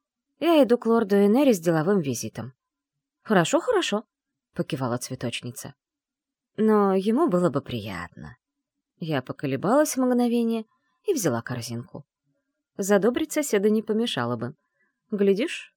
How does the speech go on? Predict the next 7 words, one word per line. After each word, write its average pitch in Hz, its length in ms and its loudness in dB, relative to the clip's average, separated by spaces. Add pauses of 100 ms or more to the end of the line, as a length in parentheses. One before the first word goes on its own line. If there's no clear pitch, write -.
в - 100 -20
хорошем 156 460 0
расположении 143 760 -2
духа 294 380 -4 (260)
и - 80 -8
подпись - 520 -8
поставит. 226 720 -10